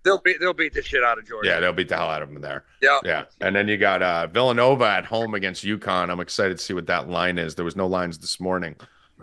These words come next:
Speaker 2: when I looked at it. But
Speaker 1: Villanova's home?
Speaker 2: Villanova is home, yeah.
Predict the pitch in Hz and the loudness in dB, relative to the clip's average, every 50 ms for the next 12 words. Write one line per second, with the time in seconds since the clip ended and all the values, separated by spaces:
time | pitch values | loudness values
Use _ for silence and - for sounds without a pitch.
0 | _ - 101 101 92 87 85 85 90 87 - - 85 80 80 80 80 78 - - | _ -8 -6 -2 0 0 0 2 0 0 0 0 0 2 2 2 0 -2 -4 -6
1 | _ _ - - - 190 226 233 226 226 226 226 214 214 190 208 214 220 226 240 | _ _ -2 2 4 4 4 4 4 4 2 2 2 0 0 0 2 2 4 4
2 | 262 285 294 - - - _ _ _ _ _ _ _ _ - - _ _ _ - | 2 2 0 -8 -16 -20 _ _ _ _ _ _ _ _ -20 -20 _ _ _ -4
3 | - 104 110 110 113 104 95 101 104 98 - 87 85 82 82 87 82 78 | 0 2 2 4 4 4 4 4 2 2 0 -2 -2 -2 -2 -2 -2 -2